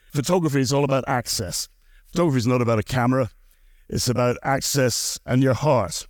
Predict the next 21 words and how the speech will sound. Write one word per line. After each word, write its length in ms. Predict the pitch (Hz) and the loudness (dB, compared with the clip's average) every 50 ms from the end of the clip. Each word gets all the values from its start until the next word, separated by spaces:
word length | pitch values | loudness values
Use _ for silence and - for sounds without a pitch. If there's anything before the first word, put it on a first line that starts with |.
| - - | -12 -6
and 100 | - 110 | -2 2
your 120 | 120 120 110 | 2 2 2
soul. 420 | - - 143 120 104 90 82 - - - - - - - - - - | 2 2 2 2 2 0 -2 -6 -10 -14 -20 -20 -20 -20 -20 -20 -10
It, 260 | - - 110 120 143 | -4 -2 -2 0 2
the 240 | - 113 117 113 - - - 101 - - - | 2 4 4 2 2 -2 -8 -14 -14 -10 -6
camera 240 | - 175 226 208 131 | -4 0 0 2 2
is 100 | 113 - | 0 0
just 200 | - 110 - - | -2 -4 -4 -4
a 40 | 113 | -4
piece 260 | - - 131 - - | -2 0 0 0 0
of 80 | 120 107 | 0 2
metal. 400 | 120 135 131 - - 87 76 - _ _ _ - | 2 2 2 0 -4 -6 -8 -10 _ _ _ -4
Your 260 | 139 139 151 156 135 | 0 2 2 2 2
greatest 480 | 110 117 131 131 131 143 139 123 - - | 2 0 2 2 2 2 2 0 -2 -2
photographer, 580 | 120 104 - 117 113 113 113 98 123 117 98 - _ _ - - | -4 -2 0 0 0 0 0 0 0 -2 -2 -4 _ _ -16 -6
Ansel 380 | - 127 131 131 120 113 123 123 | -2 0 0 2 2 2 2 2
Adams, 380 | 139 160 135 113 107 107 98 - | 2 2 2 2 2 0 0 0
said 240 | - - 127 117 | -2 0 0 0
that 100 | 120 123 | 0 -2
photography 600 | 107 - 123 - - 127 117 117 120 110 120 123 | -4 -4 -4 -2 0 0 0 0 0 0 0 0
is 180 | 117 107 - | 0 0 -2